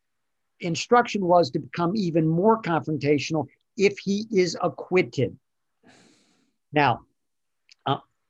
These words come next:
tell me that's not impeachable conduct, but she won't be impeached because, again, the progressives and the Democrats own the levers of power. Now, as to the trial and, and, and the consequences, as Rob pointed out,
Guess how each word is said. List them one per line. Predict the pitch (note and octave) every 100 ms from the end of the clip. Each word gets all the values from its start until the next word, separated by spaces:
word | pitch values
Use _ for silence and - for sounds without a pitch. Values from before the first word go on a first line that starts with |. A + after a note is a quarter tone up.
| _ _ _ _ _
tell | - G#3
me | F#3
that's | D3+ F3+ F#3+ F3
not | C#3 -
impeachable | C#3+ B2+ - D4+ B2 A#2
conduct, | A#2+ A#2+ G2 F#2 - _ F3+
but | E3
she | A3+
won't | E3+ B2
be | A#2+
impeached | G2+ B2 B2 - _
because, | E3 D#3+ C#3+
again, | C3+ C#3+ C#3+ E3 - _ _ _ _ _ _
the | B2+
progressives | B2+ A#2+ A#2 - D3+ E3 C#3
and | A#2+
the |
Democrats | A2 A2+ A2+ A#2+ A#2 D#3+ - - -
own | F3+ G#3+ D#3+ D3 D#3+ C3+
the | B2
levers | B2 A#2+ A2
of | B2
power. | B2+ B2+ G2 - _ _ _
Now, | D3 C#3+ G#2+ - _ _ _ _ _ _ _ _ _ D3
as | E3
to | -
the | C#3+
trial | B2+ - E3+ E3 E3 D3+
and, | C#3
and, | - C3+ -
and | B2+
the | D3
consequences, | D#3 D#3+ D#3 C3 B2 G2+ A#2 A2
as | C3
Rob | D#3 D3+ -
pointed | D3 B2+ C#3
out, | B2+